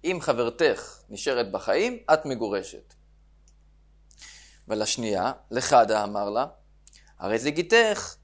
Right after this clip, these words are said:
על מנת שלא תיכנסי לבית הכנסת ביום הכיפורים." זאת אומרת, לה הוא נותן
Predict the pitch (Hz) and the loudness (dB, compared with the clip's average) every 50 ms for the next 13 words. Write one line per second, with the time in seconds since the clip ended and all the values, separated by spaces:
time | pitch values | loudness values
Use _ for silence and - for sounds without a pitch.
0 | _ _ _ _ _ _ _ _ - 104 120 147 175 190 190 208 202 202 214 208 | _ _ _ _ _ _ _ _ -6 -6 0 2 2 2 4 2 2 2 0 0
1 | 214 208 196 202 240 226 220 220 214 233 208 214 214 214 208 208 - 185 175 - | -2 -2 -2 0 0 0 2 2 0 -2 -2 -2 -2 -2 -2 -2 -6 -8 -10 -12
2 | - _ _ _ _ _ _ - 143 156 160 160 160 151 - 151 135 135 127 131 | -18 _ _ _ _ _ _ -8 -6 -6 -6 -6 -6 -6 -6 -4 -4 -4 -6 -8
3 | - _ _ - 151 160 160 175 190 208 202 196 196 208 208 196 196 180 | -12 _ _ -10 -8 -4 0 2 2 2 2 0 0 -2 -2 -2 -6 -10